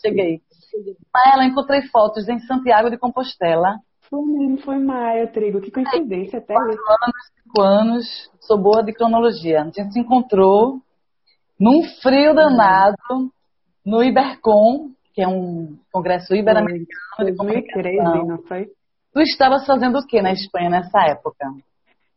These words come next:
Speaker 2: Eu tinha vindo fazer o mestrado, Trigueiro. É, foi dois mil e treze, vocês estavam,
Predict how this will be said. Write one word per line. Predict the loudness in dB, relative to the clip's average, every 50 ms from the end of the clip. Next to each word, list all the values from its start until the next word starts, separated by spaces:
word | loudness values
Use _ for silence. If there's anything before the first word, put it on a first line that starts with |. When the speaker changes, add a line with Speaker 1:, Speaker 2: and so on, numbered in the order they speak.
| _
Speaker 2:
Eu | -10 -8 -8
tinha | -6 -4 -4 -4 -4
vindo | -4 -4 -6 -4
fazer | -6 -4 -4 -4
o | -4
mestrado, | -4 -4 -4 -6 -8 -10 -10 -8 -4 -4 -4 -4 -6 -8 -12
Trigueiro. | -14 -14 -14 -12 -12 -10 -10 -10 -10 -12 -14 -16 _ _ _ _ _ _ _ _ _ _ -14
É, | -12 -10 -8 -8 -8 -10 -8
foi | -6 -6 -4
dois | -4 -4 -4 -4
mil | -4 -4 -4
e | -4 -4
treze, | -6 -6 -4 -4 -6 -6 -6 -8
vocês | -8 -8 -10 -8 -8 -6 -6 -6 -6 -8
estavam, | -8 -6 -6 -6 -6 -6 -8 -8 -8 -6 -6 -6